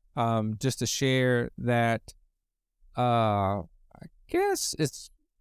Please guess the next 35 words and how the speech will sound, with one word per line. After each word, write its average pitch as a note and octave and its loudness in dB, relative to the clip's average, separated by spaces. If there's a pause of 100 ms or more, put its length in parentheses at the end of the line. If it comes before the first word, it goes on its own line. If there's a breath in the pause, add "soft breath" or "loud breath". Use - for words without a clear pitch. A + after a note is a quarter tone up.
somewhere G#3 2
towards D3 2
the B2+ 2
end B2+ 0
of A2+ -2 (240)
last B2 0
year, A2 2 (400)
uh, A2+ 2
uh, A#2 2
Ray A#2+ 0
and A#2 0
I A2+ 0
was A2 -2
able A2 0
to A2 0
sit G#2 -4
down G#2+ 0
and G#2+ 0
have G#2+ 0
a G#2 -2
discussion G#2 -2
and G2+ 0
kinda G#2 -2 (380)
focus A2 0
on G#2 0 (640)
things A#2 0
coming G#2+ 0
up G#2 0
or F#2+ -2
things G#2+ -2
happening G#2 0
and, F#2+ -2 (140)
and G2 -4 (680)
the A#2+ 0
vision A2+ 2